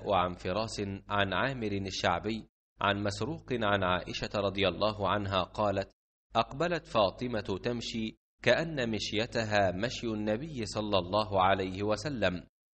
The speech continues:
فقال النبي صلى الله عليه وسلم: 'مرحبا بابنتي'، ثم أجلسها عن يمينه أو عن شماله، ثم أسر إليها حديثا فبكت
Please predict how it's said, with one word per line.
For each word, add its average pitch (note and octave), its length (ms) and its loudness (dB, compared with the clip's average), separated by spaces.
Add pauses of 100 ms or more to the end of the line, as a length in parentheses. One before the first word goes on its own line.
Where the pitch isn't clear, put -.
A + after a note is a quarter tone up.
(200)
فقال G#2+ 380 4
النبي G#2+ 500 2
صلى A2 320 2
الله G2+ 440 2
عليه G2 400 4
وسلم: A2 640 0 (360)
'مرحبا A2 540 2
بابنتي'، G#2 760 -2 (340)
ثم A2 220 2
أجلسها G#2 720 2
عن F#2+ 220 4
يمينه A2 680 -2 (120)
أو G2+ 160 2
عن F#2 200 4
شماله، A2+ 520 -2 (380)
ثم G#2 220 0
أسر G#2+ 520 2
إليها G#2 540 2
حديثا A2 760 -2
فبكت A#2+ 500 -2